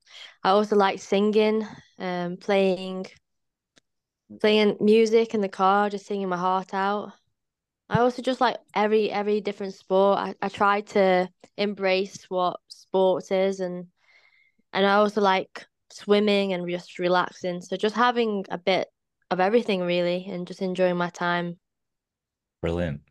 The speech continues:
Speaker 2: Um, multi-talented there. You're making us feel bad. We hardly do anything in comparison to you. <laughs> Um, okay. Uh, favorite, uh, singing your heart out. So favorite song then, I've got to ask.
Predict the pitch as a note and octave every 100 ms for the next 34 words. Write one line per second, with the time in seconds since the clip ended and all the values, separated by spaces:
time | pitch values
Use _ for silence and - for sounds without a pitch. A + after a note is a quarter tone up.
0 | - D#2+ E2+ E2 D#2 F2 F#2 - - D#2+
1 | F2+ F2 D2+ C#2+ C#2+ D#2 F2 E2 E2+ -
2 | D#2 D2 - E2+ E2 D2+ C#2+ D#2 D#2+ D2
3 | C#2+ - E2+ D#2 D2 C#2+ C2+ C#2 - C#2
4 | D2 - D2 - - - - - - -
5 | F2 E2+ B2 G2 F#2 - - C#3+ - G2+
6 | F#2 F2+ F2+ - G#2 F#2+ - A2+ G#2+ A2
7 | A2 - D2+ - - G#2 G2+ F#2+ F2 G#2+
8 | A2+ E2 - - F2+ - G2+ F#2+ - -
9 | G2 G2 C#2 C#2 C#2+ D2 - - D2 -